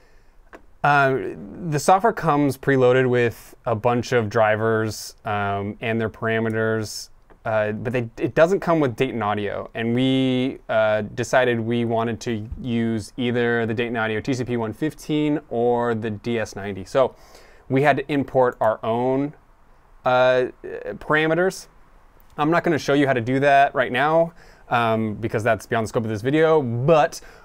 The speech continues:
uh, one two three Toid or one twenty-three Toid, I don't know what it is. Uh, if you're watching this, wh-, which, which one is it?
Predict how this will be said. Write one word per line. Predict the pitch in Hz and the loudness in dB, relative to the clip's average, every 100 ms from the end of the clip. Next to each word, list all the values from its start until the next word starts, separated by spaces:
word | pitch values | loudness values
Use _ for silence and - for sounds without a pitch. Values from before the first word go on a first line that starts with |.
| - | 4
uh, | 127 | 4
one | 123 147 156 | 6 4 2
two | - | 0
three | 147 - 151 156 | -2 0 2 2
Toid | 147 160 160 156 151 | 4 4 4 4 2
or | 143 120 120 113 | 2 2 2 0
one | 117 123 | 0 -2
twenty-three | 117 139 123 131 | -2 -2 -2 -2
Toid, | 123 135 131 | -2 -2 -2
I | |
don't | 120 110 | -2 -4
know | 107 | -6
what | 107 104 | -6 -6
it | 104 | -4
is. | 123 123 - - - | -4 -6 -10 -12 -4
Uh, | |
if | 110 104 | -2 0
you're | 120 | 0
watching | 120 127 123 | 0 0 -2
this, | 127 127 - - | -2 -4 -8 -14
wh-, | - 82 | -12 -10
which, | 135 139 143 | -6 -8 -4
which | 160 - | -4 -2
one | 214 | 0
is | |
it? | 175 | 0